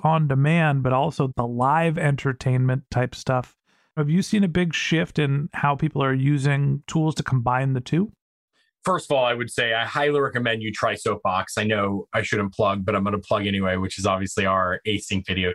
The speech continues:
Speaker 2: tool.
Speaker 1: Plug away. It's not a paid sponsorship.
Speaker 2: Look, I mean, I think what is interesting, and I think there's a lot to unpack in what you said, because there's a lot we're currently all unpacking. One of the things that I think covid has changed as we think about the future is, like,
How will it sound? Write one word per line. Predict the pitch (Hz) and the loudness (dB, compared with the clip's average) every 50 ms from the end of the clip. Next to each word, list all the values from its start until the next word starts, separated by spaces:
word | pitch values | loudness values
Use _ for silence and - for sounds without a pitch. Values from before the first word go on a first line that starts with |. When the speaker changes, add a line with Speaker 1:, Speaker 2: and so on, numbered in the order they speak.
| - | -4
Speaker 2:
tool. | - - 90 87 87 - _ _ | -4 -4 -2 -4 -4 -6 _ _
Speaker 1:
Plug | - - 190 208 208 | -2 0 0 0 2
away. | 214 202 175 156 139 131 | 0 0 2 2 2 0
It's | 131 127 - - | -2 -2 0 0
not | 170 175 175 | 2 2 2
a | 165 | 0
paid | - 165 160 156 135 | 0 -2 -2 -2 -4
sponsorship. | - - 147 - 156 - 139 - - 151 - - _ _ _ | -4 -4 -4 -2 -4 -4 -6 -8 -10 -12 -12 -16 _ _ _
Speaker 2:
Look, | 247 226 247 220 196 - - | -2 0 0 0 0 0 0
I | - 196 | 0 2
mean, | 202 202 202 202 | 2 2 2 2
I | 196 196 - - | 0 -2 -4 -6
think | 254 254 240 190 | -4 -4 -2 -2
what | 226 254 214 | 0 0 0
is | 202 170 135 | 0 0 0
interesting, | 139 139 131 - 143 139 - - 127 120 117 117 117 | -2 -2 -2 -2 -4 -4 -4 -6 -6 -4 -4 -2 -2
and | 113 127 131 | -2 -2 -2
I | 131 | -2
think | 127 147 139 | -2 -2 -2
there's | 143 139 | 0 0
a | 139 139 | 0 0
lot | 135 131 131 135 131 | 0 0 0 0 0
to | - 143 123 | 0 -2 -2
unpack | 117 95 113 107 104 - | -2 -2 -2 -4 -2 -4
in | 110 | -6
what | 101 98 | -8 -6
you | 101 104 | -8 -8
said, | - - 113 104 104 98 | -4 -2 -2 -2 -2 -2
because | - - 131 120 | -4 -4 -4 -4
there's | 123 139 135 | -2 -2 0
a | 151 | 0
lot | 160 151 160 143 147 | 2 2 2 2 2
we're | 143 143 143 | 0 0 -2
currently | 143 - 165 143 131 127 123 120 | 0 0 -2 -2 0 -2 0 0
all | 120 117 117 113 | 2 2 2 0
unpacking. | 113 110 107 110 101 98 - - 85 90 95 98 - _ _ _ _ _ _ _ _ _ | -2 -2 -2 -2 -2 -2 -4 -6 -6 -6 -6 -6 -6 _ _ _ _ _ _ _ _ _
One | - 139 151 156 175 | -2 0 0 0 0
of | 170 156 | 0 -2
the | 160 | -2
things | 156 - - 127 123 123 123 120 110 | -2 -2 -2 -2 0 -2 -2 -2 0
that | 120 113 | 0 0
I | 113 110 110 - | 0 0 -2 -4
think | - 117 113 104 - - | -6 -6 -6 -6 -8 -6
covid | - - 131 127 120 127 123 117 113 113 | -4 -2 -2 0 0 0 -2 0 -2 -2
has | 101 113 110 107 - | -2 0 -2 -2 -4
changed | - - - 110 101 101 98 98 101 | -6 -8 -6 -4 -4 -4 -4 -4 -4
as | 104 95 95 | -4 -4 -4
we | 104 | -4
think | 98 110 104 | -2 -2 0
about | 104 107 98 | 0 -2 -2
the | - - | -4 -6
future | - 104 101 101 - 107 101 | -4 -4 -4 -2 -2 -2 0
is, | 98 98 98 95 | 0 -2 -2 -2
like, | 117 101 98 98 98 | -2 -2 -2 -2 -6